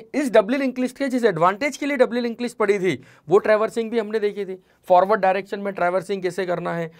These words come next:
रिवर्स डायरेक्शन में ट्रैवर्सिंग कैसे करना है, लास्ट वीडियो में आपको सारे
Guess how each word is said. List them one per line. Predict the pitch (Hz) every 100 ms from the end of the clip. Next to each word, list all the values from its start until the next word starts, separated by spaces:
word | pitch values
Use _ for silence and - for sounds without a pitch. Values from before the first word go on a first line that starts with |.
| _ -
रिवर्स | 202 240 240
डायरेक्शन | 208 202 196 208
में | 196 190
ट्रैवर्सिंग | 185 185 180 196
कैसे | 180 185
करना | 180 175
है, | 180
लास्ट | 156 208 -
वीडियो | 214 214 233
में | 214 139 - _ _ _ _ _ _ -
आपको | 156 196
सारे | - 202 202 254